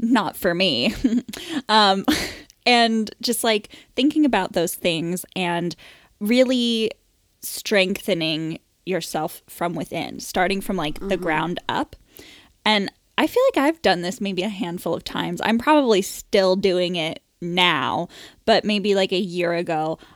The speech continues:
Speaker 1: I was really on this, like, sort of self-help kick. Like, I was doing
Speaker 2: <laughs>
Speaker 1: all this stuff for me because I felt like I didn't, I couldn't be friends with people until I accepted myself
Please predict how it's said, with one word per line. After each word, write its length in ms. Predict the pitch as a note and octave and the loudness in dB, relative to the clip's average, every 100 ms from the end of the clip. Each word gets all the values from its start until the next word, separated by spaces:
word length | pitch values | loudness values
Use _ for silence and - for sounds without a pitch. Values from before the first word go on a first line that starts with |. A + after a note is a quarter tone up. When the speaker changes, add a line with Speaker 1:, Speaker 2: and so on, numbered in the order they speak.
| - | -4
Speaker 1:
I 40 | |
was 180 | G3+ G3 | -2 0
really 320 | G3 A3+ A3 | 4 6 6
on 240 | - F#3 F#3+ | 4 2 0
this, 200 | F3 - | -2 -4
like, 260 | D#3+ D#3 - _ | -4 -4 -8 _
sort 280 | - B3 A#3+ | -4 -2 0
of 180 | G3+ - - | -2 -6 -8
self-help 1080 | - - - G3 G#3 - G#3 G3 G3+ A3 - - | -4 0 2 2 2 -2 -10 -2 2 2 0 -10
kick. 320 | - D4+ C#4 | -2 0 0
Like, 220 | A3+ F#3 | 0 0
I 140 | - G3+ | 0 0
was 260 | F#3+ F#3 - - | 0 -2 -4 -4
doing 560 | B3 B3+ B3+ B3 A#3+ A#3 A#3+ | 0 2 4 4 2 0 -4
Speaker 2:
<laughs> 140 | G#3+ | 2
Speaker 1:
all 160 | A3+ C4 | 4 4
this 180 | C#4+ | 4
stuff 280 | - - A3+ | 0 -2 -2
for 220 | - A3+ | -2 -2
me 340 | G#3 G#3 G3 F#3+ | 0 0 0 -2
because 500 | F#3 G3 G#3 F3+ E3+ - - _ - | -2 -2 -2 -4 -6 -16 -20 _ -10
I 60 | |
felt 220 | G#3 G#3 | -2 -2
like 160 | - F3+ | 0 -2
I 160 | - G3+ | 0 2
didn't, 320 | G#3 G#3+ - _ - _ | 2 -2 -6 _ -20 _
I 80 | - | -4
couldn't 420 | - D4 C#4 C4+ - - F#3+ | 0 0 2 0 -4 -14 -2
be 160 | B3 | 0
friends 380 | A#3+ C4 A#3+ B3 | 0 0 2 2
with 140 | G3+ | 0
people 400 | - G#3 - F#3 | -4 -6 -2 -2
until 400 | - G3 G3+ G#3+ - | 0 -4 -2 -4 -2
I 340 | G3 F#3 - - - | 0 0 -4 -6 -8
accepted 760 | G#3 - B3 A#3 - F#3+ F3 - | -6 -2 -2 -2 -2 -4 -4 -10
myself 760 | - F#3+ F3+ - D3+ - - - | -4 -4 -4 -2 0 -2 -6 -20